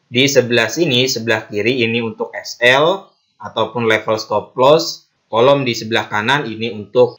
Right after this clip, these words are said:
level take profit. Kemudian setelah teman-teman isi, tinggal klik tempatkan. Contoh, kita mau open posisi buy limit di harga nol poin enam enam nol nol nol,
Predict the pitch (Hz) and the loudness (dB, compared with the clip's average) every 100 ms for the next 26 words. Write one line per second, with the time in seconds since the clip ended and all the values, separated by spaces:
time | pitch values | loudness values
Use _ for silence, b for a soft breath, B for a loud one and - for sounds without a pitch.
0 | _ 101 98 113 113 110 - 113 107 - | _ -6 -2 2 2 2 -2 -2 -2 -6
1 | 101 92 107 98 - _ _ _ _ - | -6 -4 -6 -6 -10 _ _ _ _ -16
2 | 104 117 139 131 117 117 117 113 117 110 | 0 0 0 -2 -2 -2 -6 -6 -6 -6
3 | 104 - 143 170 170 - _ _ _ 107 | -8 -2 2 2 0 -10 _ _ _ -2
4 | 110 113 113 123 131 - - 107 - 98 | 0 0 -2 -2 -2 -2 -10 -10 -8 -10
5 | - - 101 87 - _ _ _ _ _ | -10 -10 -10 -10 -18 _ _ _ _ _
6 | _ _ _ _ _ _ _ - 90 110 | _ _ _ _ _ _ _ -20 -10 2
7 | 113 101 - _ _ _ _ - 110 104 | 2 2 -4 _ _ _ _ -8 -6 -4
8 | 104 110 110 - 120 110 - 107 - 110 | -4 -2 -4 -4 -4 -4 -2 -4 -4 -6
9 | - 113 107 104 107 107 110 113 110 110 | -2 -2 0 0 -2 -4 -2 -4 -4 -8
10 | 107 104 104 - 101 101 - _ 113 120 | -6 -6 -8 -6 -6 -6 -10 _ 0 0
11 | 120 120 110 110 107 107 - - 113 113 | 2 0 2 0 -2 -12 -18 -16 -8 -2
12 | 117 120 120 110 113 131 139 139 - 113 | 0 0 -4 -4 0 0 -2 -8 -10 -2
13 | 120 123 127 - 110 104 101 104 110 101 | 4 4 4 -2 -6 -2 -2 -2 -6 2
14 | 117 | 4